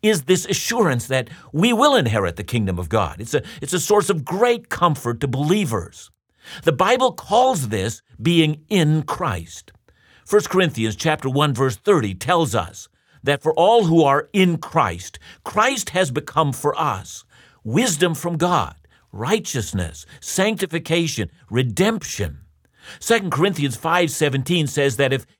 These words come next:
anyone is in Christ, he is a new creation. I mean, I could go on and on. The point is, once we're born again, we're, we're transformed from within, from God.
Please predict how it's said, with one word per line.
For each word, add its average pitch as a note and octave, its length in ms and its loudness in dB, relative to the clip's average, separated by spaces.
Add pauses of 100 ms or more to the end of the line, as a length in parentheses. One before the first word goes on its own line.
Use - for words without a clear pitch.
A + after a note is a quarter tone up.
(120)
anyone G3+ 500 2
is F#3 300 6
in C4 260 2
Christ, D2+ 640 -2 (240)
he E3+ 180 2
is G#3 140 2
a E3+ 40 4
new E3+ 200 2
creation. G#3 680 0
I E2 80 -12
mean, F#2 100 -10
I G#2+ 60 -10
could G#2+ 160 -8
go G#2+ 160 2
on F#2 200 -2
and F#2+ 100 0
on. G#2 260 0 (600)
The - 80 -2
point C3 380 0
is, G2+ 460 0 (400)
once F3 500 -2
we're G3+ 180 2
born D3+ 320 2
again, G#2+ 360 0
we're, A#2+ 160 0 (160)
we're C3+ 120 4
transformed F3 920 0
from B2+ 280 -4
within, G#2+ 500 -2 (240)
from F#3 540 0
God. D#3 400 0